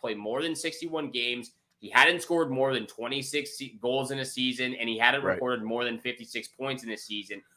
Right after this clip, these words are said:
Speaker 1: So for him to stay healthy, play almost a full year, played seventy-eight games in twenty twenty-two twenty-three and finished with ninety-nine points, a franchise record. The team as a whole, thirteen game winning streak franchise record. He had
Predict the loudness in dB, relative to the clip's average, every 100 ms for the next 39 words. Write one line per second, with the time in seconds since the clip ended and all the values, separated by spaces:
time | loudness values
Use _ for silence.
0 | _ _ -4 -2 4 6 6 4 0 4
1 | 4 6 6 6 2 -4 -6 -2 0 2
2 | 0 2 0 -2 -4 -2 0 2 0 -2
3 | -6 -6 -2 4 4 4 0 2 2 2
4 | 0 0 0 0 -4 -8 -10 -8 -8 -6
5 | -6 -6 -6 -10 -8 -8 -8 -8 -12 -12
6 | -14 _ _ -6 -2 4 4 4 -2 2
7 | 6 8 6 4 4 4 0 -2 0 0
8 | -2 -8 2 4 4 4 2 2 2 0
9 | 2 2 2 -2 _ -6 -6 -2 4 6
10 | 6 6 4 4 -2 4 6 6 2 2
11 | 2 4 0 -2 2 2 0 0 0 -2
12 | -4 -6 -4 -2 0 0 0 0 0 -2
13 | -2 0 -4 -4 -10 _ _ -2 0